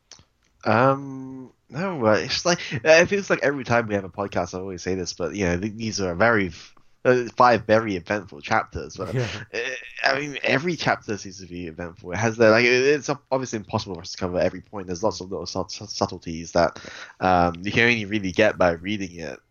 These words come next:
Speaker 1: Uh, and yeah, and even then, because it's a translation, sometimes it's probably,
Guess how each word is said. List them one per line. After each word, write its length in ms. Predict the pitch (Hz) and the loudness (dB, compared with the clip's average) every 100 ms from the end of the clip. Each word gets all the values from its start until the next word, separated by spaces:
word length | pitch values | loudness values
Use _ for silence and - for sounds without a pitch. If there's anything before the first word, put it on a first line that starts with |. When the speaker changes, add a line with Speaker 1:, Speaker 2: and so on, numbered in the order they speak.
| _ | _
Speaker 1:
Uh, 460 | 87 87 82 82 85 - - - _ | -2 0 0 -2 -6 -10 -20 -20 _
and 360 | 85 90 82 60 _ _ | -8 -8 -10 -20 _ _
yeah, 220 | 113 95 | 2 4
and 100 | 104 | 4
even 160 | 117 107 | 2 2
then, 200 | 120 95 | 0 0
because 240 | 92 92 | -4 -4
it's 100 | 90 | -6
a 40 | |
translation, 680 | - 92 85 92 101 95 85 | -12 -12 -2 0 0 -2 -8
sometimes 440 | 85 92 95 90 92 | -8 -6 -4 -6 -8
it's 180 | - | -8
probably, 560 | - 101 90 90 85 85 | -6 -6 -6 -6 -6 -8